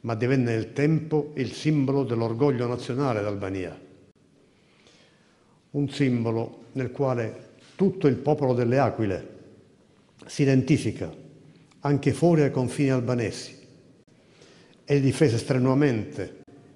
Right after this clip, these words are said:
principi e valori che conservano oggi attualità stringente. L'accettazione delle diversità, il rispetto delle identità dei singoli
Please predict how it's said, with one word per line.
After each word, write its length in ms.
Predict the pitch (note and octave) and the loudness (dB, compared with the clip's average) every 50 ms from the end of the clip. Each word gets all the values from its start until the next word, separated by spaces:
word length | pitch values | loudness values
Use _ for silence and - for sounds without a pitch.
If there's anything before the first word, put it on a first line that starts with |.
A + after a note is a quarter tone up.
| - | -12
principi 580 | - A#2+ A#2+ A#2 G#2 - - F3+ G3 F#3 F3+ E3+ | -6 -4 -4 -4 -2 -2 0 0 2 4 4 4
e 60 | D3 | 4
valori 480 | A#2 C3+ C#3 C3+ C#3+ C3 A#2 A2 G#2+ G2+ | 4 4 2 2 2 2 2 0 -2 -4
che 160 | G2+ G#2+ - | -6 -6 -6
conservano 600 | - A2+ A2 G2 - D3+ D3+ C3 B2 C3 A2+ A#2 | -4 -6 -6 -4 -2 -2 -2 0 0 0 0 2
oggi 600 | B2 C#3 D3 - A2 A2 C#3 C3+ B2 - - - - - - - - - - - _ | 2 2 0 0 -2 -2 -2 -2 -4 -4 -8 -18 -20 -20 -20 -20 -20 -20 -20 -20 _
attualità 840 | - B2 A2+ - - - B2+ A#2+ A2+ G#2 - C#3+ C#3 C#3 C3+ - - - | -8 -8 -8 -6 -4 -4 -2 -2 -2 -2 0 0 0 0 -2 -6 -12 -16
stringente. 1040 | - - - D3+ C#3 C3+ B2+ A#2+ A#2+ A#2+ G2+ F#2 F2+ F2 E2+ - - G2 - - - - _ _ _ _ _ _ _ _ _ _ _ _ _ _ _ _ _ _ _ _ _ _ _ _ | -14 -8 -4 0 0 2 2 2 2 0 -2 -2 -4 -8 -12 -14 -16 -18 -18 -18 -20 -20 _ _ _ _ _ _ _ _ _ _ _ _ _ _ _ _ _ _ _ _ _ _ _ _
L'accettazione 720 | - C#3 A#2 - - C#3+ - C#3 A#2+ - - D#3+ D#3 D3 C3+ | -4 -4 -4 -2 -2 -2 -2 -2 -4 -2 0 0 2 2 2
delle 200 | C3 C3 C3 B2+ | 2 2 0 0
diversità, 840 | A2+ B2+ B2 B2 B2+ B2 - - A#2+ - D3 A#2+ - - - - - - - - - - - - - - - - - - - - _ - - _ _ - - | 0 2 2 2 2 0 0 -2 -2 0 0 -2 -2 -4 -12 -18 -20 -20 -20 -20 -20 -20 -20 -20 -20 -20 -20 -20 -20 -20 -20 -20 _ -20 -20 _ _ -6 -2
il 60 | C#3+ | 0
rispetto 480 | D3 C3+ C#3+ C#3+ D3 D#3+ D3+ D#3 D#3 | 0 0 0 0 0 0 2 2 0
delle 220 | C3+ B2+ C3 C3+ B2 | 0 0 0 0 0
identità 440 | A#2 C3+ C#3 C3+ A#2 A#2+ A2 D3 C3+ | 0 0 0 0 0 -2 0 0 2
dei 140 | B2 C3+ | 2 2
singoli 600 | A#2+ - - D3+ B2+ A#2+ G#2+ G#2 F#2+ F2+ F#2+ - | 2 2 4 4 4 4 2 0 -2 -4 -4 -8